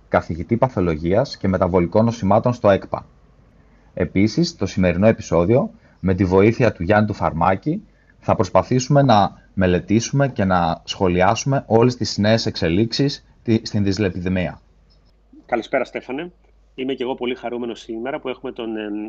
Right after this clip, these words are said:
Speaker 2: καθηγητή κύριο Λιμπερόπουλο μαζί μας, τον Βαγγέλη.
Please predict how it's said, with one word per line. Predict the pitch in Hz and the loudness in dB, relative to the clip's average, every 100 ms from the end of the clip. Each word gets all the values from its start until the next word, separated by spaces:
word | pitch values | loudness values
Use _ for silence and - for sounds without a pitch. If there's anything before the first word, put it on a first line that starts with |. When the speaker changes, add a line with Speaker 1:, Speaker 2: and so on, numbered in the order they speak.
| 113 | -10
Speaker 2:
καθηγητή | - - 107 120 123 | -12 -8 -8 -8 -10
κύριο | - 117 113 | -8 -6 -6
Λιμπερόπουλο | 113 107 117 117 110 | -10 -6 -6 -4 -6
μαζί | 101 101 | -8 -8
μας, | 123 147 | -10 -10
τον | 110 | -8
Βαγγέλη. | 101 98 120 151 | -8 -2 -2 -2